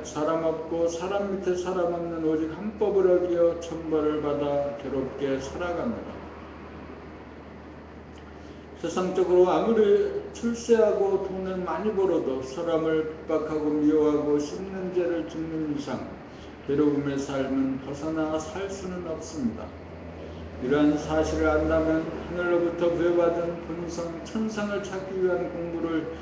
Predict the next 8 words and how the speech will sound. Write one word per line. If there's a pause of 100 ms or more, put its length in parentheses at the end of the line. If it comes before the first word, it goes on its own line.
(300)
등한히
하거나
나
몰라라
할
수는
없을
것입니다.